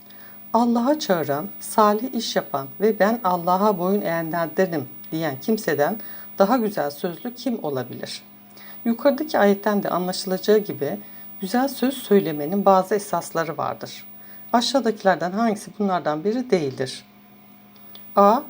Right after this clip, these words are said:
Allah'a çağırmak. B. Salih iş yapmak. C. Zalime boyun eğmek. D. Ben Allah'a boyun eğenlerdenim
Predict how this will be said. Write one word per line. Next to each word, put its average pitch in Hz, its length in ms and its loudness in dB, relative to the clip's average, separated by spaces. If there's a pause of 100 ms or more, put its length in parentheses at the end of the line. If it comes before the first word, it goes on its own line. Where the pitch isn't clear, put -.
(140)
Allah'a 180 400 2
çağırmak. 147 680 -8 (640)
B. 202 260 2
Salih 202 420 4
iş - 220 -8
yapmak. - 500 -8 (640)
C. 214 380 4
Zalime 190 560 4
boyun 151 240 -2
eğmek. 240 500 -4 (560)
D. 247 240 2 (260)
Ben 240 280 6 (340)
Allah'a 202 520 4
boyun 208 280 2
eğenlerdenim 180 840 -2